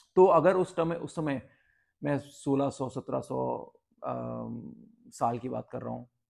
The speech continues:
अ, दो सौ साल पहले, तो वहाँ पर तो कॉन्सेप्ट साइंस का इतना था नहीं। और उस समय भी, अ,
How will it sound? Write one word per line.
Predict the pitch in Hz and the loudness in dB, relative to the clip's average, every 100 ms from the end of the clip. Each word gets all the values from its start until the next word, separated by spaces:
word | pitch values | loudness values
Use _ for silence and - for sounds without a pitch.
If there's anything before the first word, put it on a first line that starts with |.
| _ | _
अ, | 117 113 113 113 | -10 -8 -8 -10
दो | 120 120 123 | -8 -8 -8
सौ | 131 | -8
साल | 120 117 | -8 -8
पहले, | 113 113 117 - _ _ _ - | -8 -8 -10 -14 _ _ _ -6
तो | 135 | 2
वहाँ | 131 147 | 4 6
पर | 170 | 4
तो | 165 | 0
कॉन्सेप्ट | 156 143 131 160 151 - 151 _ 147 123 - | -2 -2 -2 -2 -4 -10 -20 _ -20 -20 -20
साइंस | - 127 131 - | -6 -4 -4 -6
का | 135 | -8
इतना | 131 127 | -6 -8
था | - 113 | -10 -10
नहीं। | 110 - _ | -12 -16 _
और | 131 135 139 - - | 2 2 2 -2 -6
उस | - | -4
समय | 175 175 180 | 0 2 4
भी, | 175 196 180 _ _ _ _ - | 4 2 -2 _ _ _ _ -10
अ, | 139 135 - | -4 -2 0